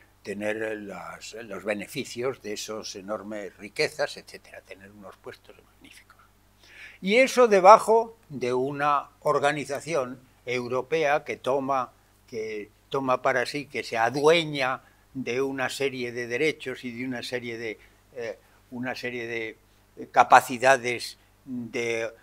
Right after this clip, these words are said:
de organización y de mando que no les correspondían para nada, pero que,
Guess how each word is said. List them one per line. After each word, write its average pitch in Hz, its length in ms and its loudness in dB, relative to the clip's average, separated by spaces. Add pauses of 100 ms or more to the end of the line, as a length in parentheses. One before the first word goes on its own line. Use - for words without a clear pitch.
de 147 180 6
organización 135 840 4
y 135 160 -6
de 160 140 2
mando 180 400 2
que 120 100 -4
no 175 100 0
les 190 180 0
correspondían 104 680 -10
para 104 260 -8
nada, 170 360 -4
pero 127 240 -4
que, 120 240 -8